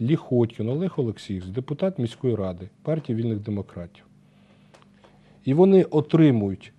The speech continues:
від комунального, е, теплокомуненерго, служби чистоти, е, служби утримання будинків кошти в розмірі півтора відсотка, один-півтора відсотка за те, що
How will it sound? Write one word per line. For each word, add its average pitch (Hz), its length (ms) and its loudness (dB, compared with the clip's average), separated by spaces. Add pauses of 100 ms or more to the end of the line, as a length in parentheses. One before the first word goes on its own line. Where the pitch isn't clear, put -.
від 143 280 0 (1400)
комунального, 151 760 0
е, 110 240 0
теплокомуненерго, 104 1300 -2
служби 160 460 0
чистоти, 95 880 -6 (640)
е, 110 220 -2
служби 156 380 0
утримання 139 500 2
будинків 95 680 -6 (640)
кошти 143 600 0 (220)
в 135 60 -2
розмірі 127 460 6
півтора 139 560 0
відсотка, 107 800 -6 (100)
один-півтора 113 1080 2
відсотка 139 480 -4
за 139 180 2
те, 131 300 2
що - 400 -4